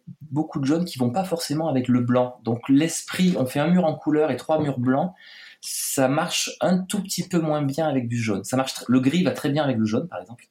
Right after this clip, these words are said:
et même des gris clairs. Mais le blanc, c'est pas forcément la couleur qui s'associe le mieux avec le jaune. C'est peut-être pour ça qu'on, on a peut-être pas autant de jaune que ce qu'on devrait avoir.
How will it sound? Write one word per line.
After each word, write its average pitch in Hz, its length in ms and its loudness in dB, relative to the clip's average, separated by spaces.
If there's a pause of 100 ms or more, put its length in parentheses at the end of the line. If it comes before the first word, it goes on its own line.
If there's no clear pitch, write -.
(480)
et 113 100 2
même 117 220 2
des 113 120 2
gris 107 180 -2
clairs. - 340 -4 (420)
Mais 113 100 4
le 117 140 4
blanc, 139 260 2
c'est - 140 -8
pas 156 100 -2
forcément 147 360 -4
la 127 100 0
couleur 135 320 0
qui - 80 -18
s'associe 117 440 -6
le 117 60 4
mieux 120 180 2 (200)
avec 110 180 -2
le 110 100 0
jaune. 113 160 0
C'est 110 120 -6
peut-être 110 140 -6
pour - 120 -12
ça 151 120 -4
qu'on, 110 420 -4
on - 100 -4
a 107 60 -4
peut-être - 260 -10
pas 156 160 -2
autant 139 380 -2
de 139 80 2
jaune 165 180 2
que 135 100 -4
ce 123 80 -4
qu'on 123 140 -4
devrait 117 240 0
avoir. 110 320 -6